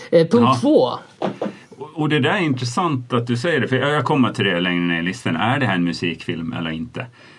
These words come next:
Speaker 2: Men
Speaker 1: Mm.
Speaker 2: punkt två, eh, den har jag döpt till lågbudget eller är det kanske vår tid? Och det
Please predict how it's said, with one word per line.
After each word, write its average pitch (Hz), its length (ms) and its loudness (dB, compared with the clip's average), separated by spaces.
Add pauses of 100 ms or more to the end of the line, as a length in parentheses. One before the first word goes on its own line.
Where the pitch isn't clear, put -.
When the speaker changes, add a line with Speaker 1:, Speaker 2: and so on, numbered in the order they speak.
Speaker 2:
Men 139 100 2
Speaker 1:
Mm. 127 120 2
Speaker 2:
punkt 147 280 0
två, 151 200 0 (420)
eh, 117 380 0
den 135 260 0
har 123 120 2
jag 113 120 0
döpt 101 260 -4
till 92 260 0 (340)
lågbudget 143 1000 0
eller 131 240 2
är 101 300 0
det 104 120 -2
kanske 117 320 0
vår 90 280 -2
tid? - 500 -6 (920)
Och 117 60 0
det 139 60 2